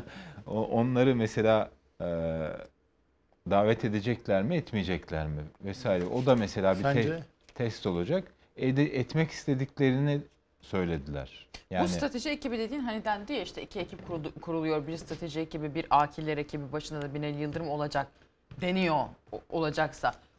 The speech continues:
Speaker 3: O strateji ekibinden mi bahsediyoruz?
Speaker 1: Evet, evet. Yani
Speaker 3: Peki bu
Speaker 1: bu
Speaker 3: da iletişim başkanından ayrı
Speaker 1: Ayrı
Speaker 3: çalışıyor.
Speaker 1: ayrı.
Speaker 3: Ama
Speaker 1: Hı.
Speaker 3: iletişim başkanlığı da bu, yani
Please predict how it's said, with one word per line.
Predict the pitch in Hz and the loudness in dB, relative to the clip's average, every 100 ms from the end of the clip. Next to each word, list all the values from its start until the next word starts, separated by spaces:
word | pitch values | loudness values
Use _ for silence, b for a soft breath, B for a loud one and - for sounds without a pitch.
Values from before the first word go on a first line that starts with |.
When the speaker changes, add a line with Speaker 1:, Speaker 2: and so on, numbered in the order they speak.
| _ | _
Speaker 3:
O | 190 294 | 2 2
strateji | 311 - 320 302 240 | 2 0 0 2 2
ekibinden | 226 208 180 160 160 | 0 0 -2 2 0
mi | 156 143 | 0 0
bahsediyoruz? | 156 131 165 156 185 370 415 | -2 -2 -6 -4 -4 -2 4
Speaker 1:
Evet, | 139 170 | 4 6
evet. | 220 117 - - _ | 6 6 0 -16 _
Yani | 113 110 | 4 6
Speaker 3:
Peki | - | 6
bu | 233 | 4
Speaker 1:
bu | |
Speaker 3:
da | 269 | 4
iletişim | 254 254 - 254 | 4 0 0 4
başkanından | 220 - 226 311 349 | 4 4 2 2 4
ayrı | 226 247 | 6 4
Speaker 1:
Ayrı | |
Speaker 3:
çalışıyor. | 262 208 214 - | 4 4 6 6
Speaker 1:
ayrı. | 180 | 6
Speaker 3:
Ama | 190 214 | 4 2
Speaker 1:
Hı. | |
Speaker 3:
iletişim | 233 - - 262 | 2 -2 -2 2
başkanlığı | 240 - 226 233 240 | 2 4 2 2 -2
da | 202 180 | -4 -4
bu, | 254 220 - _ _ - | -4 -4 -6 _ _ -8
yani | 185 202 196 196 | 2 6 6 2